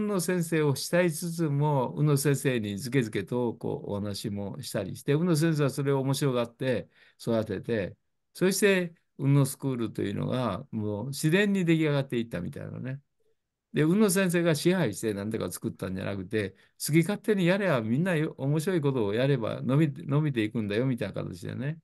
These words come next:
雲野先生が率先垂範して自分の好きなことをい-、こうやらかして、えー、弟子たちもそういうことをこうやっていって、そしておのずとそういうサークル、雲野サークルができて、ま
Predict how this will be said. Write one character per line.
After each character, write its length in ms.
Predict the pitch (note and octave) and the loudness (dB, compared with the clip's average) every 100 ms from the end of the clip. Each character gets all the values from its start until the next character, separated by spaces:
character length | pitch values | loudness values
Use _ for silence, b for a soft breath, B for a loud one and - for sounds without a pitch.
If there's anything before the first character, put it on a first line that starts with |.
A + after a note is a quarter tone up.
| _ _ _ | _ _ _
雲 200 | C#3+ C#3+ | 2 4
野 60 | B2+ | 4
先 180 | C3+ B2+ | 0 -2
生 220 | C#3+ D#3 | 0 0
が 360 | F3+ F3 B2+ - _ - | 2 2 0 -6 _ -10
率 200 | - D3+ | 0 0
先 520 | C#3+ D#3 D3+ D3 - - | 2 0 2 -2 -6 -12
垂 260 | C#3 D3 C3+ | -6 -2 0
範 180 | B2 A#2 | 0 0
し 40 | |
て 80 | D#3 | 0
自 180 | C#3 A#2 | 0 2
分 140 | A2+ | 0
の 60 | G#2+ | 0
好 40 | - | -2
き 80 | B2+ | -2
な 100 | G2 | -2
こ 100 | G#2 | -2
と 120 | G2+ | -4
を 60 | G2 | -4
い-、 220 | D3+ - _ - A2 | -8 -14 _ -12 -6
こ 340 | G2+ - - | -6 -6 -10
う 60 | - | -4
や 60 | A2 | -2
ら 100 | G#2 | -2
か 140 | G2 | -4
し 120 | - | -6
て、 300 | - E3+ C#3 b b b _ - | -2 -2 -2 b b b _ -2
え 140 | C3+ | 2
ー、 20 | B2+ | 4
弟 120 | C3+ | 4
子 80 | C3 | 4
た 120 | A2+ | 0
ち 100 | C3+ | 0
も 360 | C#3+ E3 A#2+ G2 | 2 2 0 -4
そ 180 | - A2 | -2 0
う 40 | |
い 40 | G#2+ | 0
う 40 | |
こ 120 | A2 | -2
と 260 | A#2+ D#3+ A#2+ | 0 0 0
を 80 | - | -2
こ 140 | G#2 | -4
う 60 | G2+ | -4
や 100 | F#2+ | -6
っ 40 | |
て 140 | - F2+ | -6 -6
い 40 | |
っ 40 | |
て、 380 | F2 - C3 G#2+ _ _ - | -6 -4 -4 -4 _ _ -8
そ 160 | - | 0
し 80 | F#3+ | 2
て 80 | G3 | 2
お 120 | D#3 | 4
の 140 | D#3 E3+ | 6 4
ず 140 | C#3+ | 2
と 320 | F#3+ F#3 D#3 | -2 0 -2
そ 140 | - C3 | -2 0
う 20 | |
い 80 | B2 | 0
う 80 | A2+ | 0
サ 200 | B2 G#2+ | 0 0
ー 40 | |
ク 120 | - | -2
ル、 180 | A2 - - | -10 -12 -8
雲 140 | G#2+ | -6
野 100 | G2+ | -4
サ 200 | G2+ G#2 | -4 -4
ー 20 | F2+ | -4
ク 100 | - | -6
ル 100 | - | -8
が 180 | A2+ G2+ | -6 -6
で 120 | F#2+ | -8
き 100 | G2 | -8
て、 320 | C3 C3 C#3 _ _ _ _ | -6 -6 -8 _ _ _ _
ま 280 | C#3 A#2+ - | -2 -2 -4